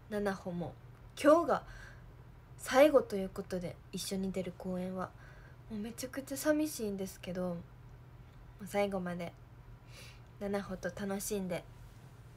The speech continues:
頑張りたいと思います。もうずっと話してる、さっきから。さっきもね、七歩と写真撮ったので、またTwitter載せたいと思います。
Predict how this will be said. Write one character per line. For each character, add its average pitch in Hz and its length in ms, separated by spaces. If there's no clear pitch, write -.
頑 196 220
張 202 60
り 202 100
た 196 160
い 196 60
と 196 100
思 185 160
い 185 60
ま 185 240
す。 - 200
も 190 80
う 190 40
ず 247 80
っ 254 60
と 254 100
話 196 300
し - 20
て 190 120
る、 180 100
さ 180 120
っ 175 40
き - 140
か - 100
ら。 - 80
さ 226 140
っ - 20
き 294 160
も 233 100
ね、 208 140
七 240 260
歩 247 100
と - 140
写 208 160
真 208 220
撮 196 120
っ - 20
た - 180
の 180 180
で、 170 160
ま 202 80
た 190 140
Twitter 196 640
載 240 100
せ 254 140
た 240 140
い 220 60
と 220 120
思 214 120
い 226 100
ま 233 320
す。 - 180